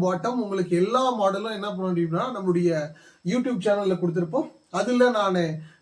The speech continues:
பே பண்ணி எல்லா top to bottom எல்லாமே இருபத்தஞ்சுக்கு படிச்சுக்கிறேன் சார், என்னால முடியுமா அப்படின்னா, அதுக்கும் நாங்க கொடுத்திருக்கோம். நம்மளுடைய ஆப் வழியா முத்தமிழ் கோச்சிங் சென்டர் பிளே ஸ்டோருக்கு போனீங்க அப்படின்னாக்கா, நீங்க டவுன்லோட் பண்ணிக்கலாம். டவுன்லோட் பண்ணி என்ன பண்ணலாம்? So, நீங்க கத்துக்கலாம். அதுல டெஸ்ட் பேட்ச் இருக்கு. நீங்க என்ன பண்ணலாம்?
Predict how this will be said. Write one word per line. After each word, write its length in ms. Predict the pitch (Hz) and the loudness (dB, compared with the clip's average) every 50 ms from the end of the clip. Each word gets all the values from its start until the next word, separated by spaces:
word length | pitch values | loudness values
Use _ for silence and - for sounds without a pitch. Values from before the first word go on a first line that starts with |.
| _ | _
பே 160 | - 240 262 277 | 2 4 4 4
பண்ணி 320 | 247 254 240 233 254 262 | 4 2 0 0 0 0
எல்லா 420 | 214 185 196 220 233 247 247 - | 0 0 0 2 2 2 2 2
top 280 | - 196 190 202 202 269 | 2 2 0 0 0 -2
to 40 | 254 | -2
bottom 340 | 190 208 202 190 247 240 208 | 0 0 0 0 0 -2 0
எல்லாமே 300 | 196 202 214 220 220 208 | 0 0 0 0 -2 -4
இருபத்தஞ்சுக்கு 440 | 185 240 247 - 220 202 185 180 165 | -4 -4 -4 -4 -4 -4 -4 -4 -2
படிச்சுக்கிறேன் 360 | 185 185 185 - 208 196 190 | -2 -2 -2 -4 -4 -4 -4
சார், 180 | 180 165 190 185 | -2 -2 -2 -2
என்னால 240 | 175 185 208 208 | 0 0 0 -2
முடியுமா 340 | 208 190 196 202 208 202 202 | -2 -2 -2 -4 -2 -2 -2
அப்படின்னா, 400 | 185 165 160 165 - 196 170 160 | -2 0 -2 -2 0 0 -2 0
அதுக்கும் 240 | 165 214 - 269 262 | -2 -2 -4 -2 -2
நாங்க 340 | 262 233 214 190 170 160 170 | -2 0 -2 -2 -4 -4 -4
கொடுத்திருக்கோம். 440 | 160 160 175 151 135 147 185 226 247 - - _ _ _ - | -4 -2 -4 -4 -4 -4 -6 -6 -8 -12 -20 _ _ _ -2
நம்மளுடைய 280 | 170 175 185 180 180 165 | 2 4 4 4 4 4
ஆப் 300 | 170 208 214 - 208 196 | 4 2 2 0 0 0
வழியா 280 | 185 175 190 208 196 | 2 2 2 2 0
முத்தமிழ் 500 | 190 190 165 226 214 214 233 262 277 - - | -2 -4 -4 -2 -2 0 -2 -2 -4 -6 -6
கோச்சிங் 280 | 190 202 208 - - - | -4 -4 -4 -4 -6 -8
சென்டர் 360 | 170 - 185 156 160 147 139 | -8 -6 -4 -4 -4 -6 -6
பிளே 140 | - 202 220 | -4 -4 -4
ஸ்டோருக்கு 340 | 220 - 220 208 190 185 160 165 | -2 -2 -2 -2 -2 -4 -4 -6
போனீங்க 280 | 190 202 202 202 202 | -6 -6 -6 -6 -4
அப்படின்னாக்கா, 580 | 196 185 170 170 165 170 170 160 160 262 359 - - _ - - _ | -4 -2 0 0 0 0 -2 -6 -6 -8 -10 -12 -14 _ -20 -20 _
நீங்க 300 | - 180 185 196 185 175 | -2 0 0 2 4 4
டவுன்லோட் 320 | 175 190 208 226 220 180 185 | 4 4 4 2 0 -2 0
பண்ணிக்கலாம். 340 | 190 185 185 180 214 226 190 | 0 0 0 0 -2 -2 0
டவுன்லோட் 280 | 180 185 202 214 208 185 | 0 0 0 0 -2 -4
பண்ணி 160 | 196 190 202 | -4 -6 -6
என்ன 160 | 202 208 208 | -6 -6 -6
பண்ணலாம்? 380 | 202 196 175 160 139 131 - - _ _ | -2 -2 -2 -2 -2 -4 -8 -14 _ _
So, 220 | _ - 202 190 180 | _ -8 -6 -4 -2
நீங்க 300 | 175 170 156 151 156 170 | -2 0 -2 -2 -2 -2
கத்துக்கலாம். 420 | 165 160 214 170 185 220 - - - _ _ - - _ - | -4 -4 -4 -4 -2 -4 -4 -6 -10 _ _ -20 -20 _ -4
அதுல 320 | 175 170 175 190 185 185 | -2 0 0 0 0 0
டெஸ்ட் 280 | 165 156 196 175 - 262 | 0 -2 -4 -4 -2 -2
பேட்ச் 260 | 214 214 208 165 190 | 0 0 0 -2 -2
இருக்கு. 280 | 220 180 180 - 233 | -2 -2 -2 -2 0
நீங்க 140 | 247 240 214 | 0 0 0
என்ன 140 | 202 220 214 | -2 -4 -2
பண்ணலாம்? 340 | 208 185 165 143 120 - | -2 -2 -2 -2 -4 -8